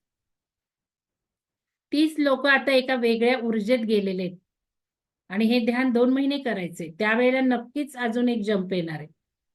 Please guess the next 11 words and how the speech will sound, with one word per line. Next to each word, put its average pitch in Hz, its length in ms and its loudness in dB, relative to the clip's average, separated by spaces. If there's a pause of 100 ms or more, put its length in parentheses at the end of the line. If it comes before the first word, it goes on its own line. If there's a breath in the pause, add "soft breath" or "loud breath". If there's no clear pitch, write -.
(380)
आता 220 380 4
मात्र 339 280 2
पुढं 285 360 2
अजून, 254 400 0 (160)
अ, 220 160 -2
हे 240 300 2
करायला 226 480 2
क्रिस्टल 220 640 -6
मदत 202 400 -2
लागणार 185 420 -2
आहे 240 240 0